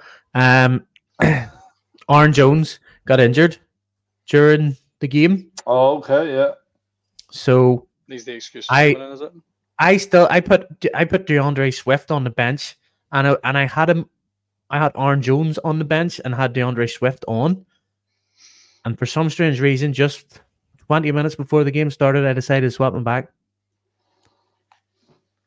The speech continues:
Speaker 1: And that's how I'm losing this game, I think. I think it's 'cause of that stupid thinking about it too much. I overthought it. So Aaron Jones got me one point seven points, but obviously DeAndre Swift is playing tonight.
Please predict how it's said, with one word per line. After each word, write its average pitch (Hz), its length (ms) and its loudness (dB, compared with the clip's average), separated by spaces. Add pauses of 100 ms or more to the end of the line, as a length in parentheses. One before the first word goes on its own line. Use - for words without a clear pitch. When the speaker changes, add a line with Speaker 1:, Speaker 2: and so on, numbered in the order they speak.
(120)
Speaker 1:
And 120 140 -2
that's 120 180 -2
how 123 120 -4
I'm 117 140 -4
losing 117 260 -2
this 113 140 -6
game, 113 200 -4
I 120 60 -4
think. 120 300 -8 (160)
I 131 40 -6
think 131 160 -2
it's 131 100 -8
'cause 123 200 -2
of 123 60 0
that 113 120 -4
stupid 127 380 -4 (600)
thinking 139 240 2
about 143 200 2
it 143 80 -2
too 156 140 -2
much. - 380 -6 (200)
I 127 60 -2
overthought 135 560 2
it. - 80 -4 (1000)
So 120 300 0 (300)
Aaron 147 160 4
Jones 135 240 2
got 135 160 4
me 127 80 2
one 123 180 0
point 117 220 -2
seven 123 260 0
points, 131 220 -2
but 131 120 -2
obviously 127 360 0
DeAndre 113 340 0
Swift - 360 -4 (760)
is 104 340 -2
playing 113 280 0
tonight. 107 380 -6